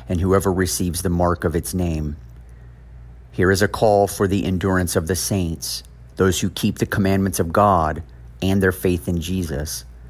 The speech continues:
And I heard a voice from heaven saying, 'Write this, "Blessed are the dead who die in the Lord from now on. Blessed indeed,"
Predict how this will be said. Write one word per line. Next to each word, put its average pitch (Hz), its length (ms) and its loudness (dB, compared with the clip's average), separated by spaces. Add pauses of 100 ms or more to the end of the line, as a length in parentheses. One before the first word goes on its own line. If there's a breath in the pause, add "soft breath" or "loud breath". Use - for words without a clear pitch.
(840 soft breath)
And 87 140 0
I 90 60 4
heard 95 180 4
a 104 60 6
voice 101 360 4
from 110 200 0
heaven 120 340 2
saying, 87 540 0
'Write 101 320 2
this, 87 440 0 (520 soft breath)
"Blessed 196 520 4
are 110 140 6
the 107 100 -2
dead 95 680 2
who 107 120 -2
die 101 300 4
in 101 220 0
the 95 80 0
Lord 92 480 0
from 98 180 -4
now 92 220 2
on. 90 480 0 (960)
Blessed 107 480 2
indeed," 98 640 2